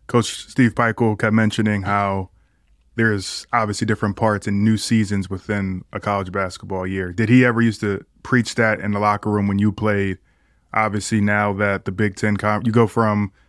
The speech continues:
out of conference to Big Ten in conference play, and then now to postseason tournament play, and then N C A A play. How did they used to delineate, I guess, the different games throughout the course of a year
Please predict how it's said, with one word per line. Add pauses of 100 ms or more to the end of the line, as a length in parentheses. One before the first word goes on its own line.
out
of
conference
to
Big
Ten
in
conference
play,
and
then
now
to
postseason
tournament
play,
and
then
N
C
A
A
play. (400)
How
did (360)
they
used
to
delineate,
I
guess,
the
different
games
throughout
the
course
of
a
year